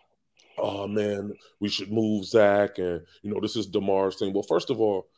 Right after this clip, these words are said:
you'd be crazy to trade away Zach at his age and build around thirty-four-year-old DeMar DeRozan.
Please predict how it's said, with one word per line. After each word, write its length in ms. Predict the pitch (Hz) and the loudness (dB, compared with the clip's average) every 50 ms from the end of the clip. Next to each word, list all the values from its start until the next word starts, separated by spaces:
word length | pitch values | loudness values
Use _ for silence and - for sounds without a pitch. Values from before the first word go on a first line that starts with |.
| _ - - _ _ _ - - - | _ -20 -20 _ _ _ -20 -16 -6
you'd 280 | 117 131 160 170 151 | -2 0 0 0 2
be 240 | 139 147 139 123 104 - - | 2 2 2 2 0 -4 -8
crazy 500 | - - 131 123 127 131 - 101 104 95 | -2 2 4 6 6 4 2 0 -2 -4
to 420 | - - 107 101 95 92 87 85 87 - _ _ _ _ _ _ _ - | -4 -4 -4 -4 -4 -4 -6 -8 -10 -14 _ _ _ _ _ _ _ -2
trade 440 | - - 135 120 117 123 123 117 | 2 6 6 8 8 8 8 8
away 580 | 110 104 92 104 104 98 95 95 90 87 90 101 - - 95 98 | 6 6 6 6 4 4 4 2 0 -2 -4 -8 -12 -12 -10 -6
Zach 420 | 90 - 117 117 120 117 - - | 0 2 4 4 4 2 0 0
at 120 | 101 98 | 0 2
his 200 | 104 120 107 - - 98 | 2 2 2 2 0 0
age 280 | 98 95 95 92 80 87 | 0 2 0 0 -2 -4
and 160 | 95 98 85 | -6 -4 2
build 240 | 110 110 107 104 98 | 4 6 6 6 6
around 340 | 95 101 101 98 92 92 - | 4 2 0 0 -2 -2 0
thirty-four-year-old 1200 | - 104 101 101 101 98 92 87 - - 95 98 101 101 101 104 104 98 95 95 95 98 98 90 | 0 0 2 2 0 -2 -4 -8 -6 -2 2 4 4 4 4 4 4 2 4 4 2 2 2 0
DeMar 280 | 104 98 98 98 98 95 | 0 0 0 0 -2 -2
DeRozan. 520 | 95 92 92 95 101 107 104 113 117 120 | 0 0 0 2 0 0 0 -2 -4 -4